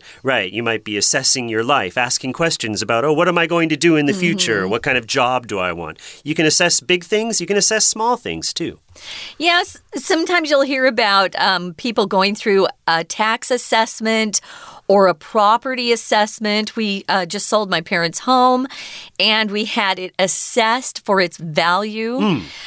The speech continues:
Speaker 2: Um, you will do that. Sometimes if you get a job, they'll, they'll have you take an assessment to see how good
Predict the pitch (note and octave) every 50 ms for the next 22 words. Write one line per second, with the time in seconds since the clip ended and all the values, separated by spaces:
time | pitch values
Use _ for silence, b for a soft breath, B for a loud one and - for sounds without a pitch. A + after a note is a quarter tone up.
0 | B B - G#3+ G#3 G#3 G3+ G3+ - G#3 A3+ B3 A3+ G#3+ F#3 - G#3 G3 F3 F#3+
1 | F#3 G3 G#3+ A#3+ B3 - - - E4+ G4 A#4+ - G4+ F4+ - F4+ D#4+ - D#4 C4+
2 | A#3 C4+ B3+ B3 A3 D#3 - G#3 G3 G3+ A#3 C#4+ D#4 C#4 G3 G3+ F#3+ F#3 E3+ D#3+
3 | - - - B B B B B B - A3+ A3+ - A#3+ B3 B3 B3+ A3 - B3+
4 | A#3+ - A#3 F3+ E3+ D#3+ - - - A3+ A#3 - - - B3+ B3+ B3+ A#3 - G#3+
5 | G3 - A3+ G#3 G3+ G3+ G#3+ F#3 F3+ D#3+ D3+ F#3+ F#3 F3+ F#3 F3 E3